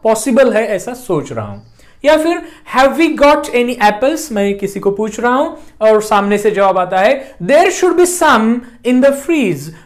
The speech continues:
So there is possibility, there is probability that there are some apples in the fridge। It's possibility, it's probability, it's not sure। Okay, should be। या फिर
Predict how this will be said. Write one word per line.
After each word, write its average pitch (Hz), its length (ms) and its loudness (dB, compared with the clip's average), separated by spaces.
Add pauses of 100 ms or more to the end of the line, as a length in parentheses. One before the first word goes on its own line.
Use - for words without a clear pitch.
(160)
So 254 200 2
there 269 260 4
is 330 140 4 (200)
possibility, 214 760 0
there 262 220 6
is 294 240 -2 (160)
probability 220 680 0
that 233 200 4 (320)
there 240 300 6 (280)
are 294 220 4 (160)
some 262 140 0
apples 247 640 -2
in 202 260 -2
the 330 80 0
fridge। 339 420 -2 (340)
It's 339 240 -2 (320)
possibility, 214 560 2 (100)
it's - 240 -12
probability, 170 600 0
it's - 220 -10
not 285 120 0
sure। 165 480 -2 (120)
Okay, 190 260 -2 (180)
should 165 240 -4
be। 143 100 -2 (760)
या 302 100 4
फिर 359 320 -2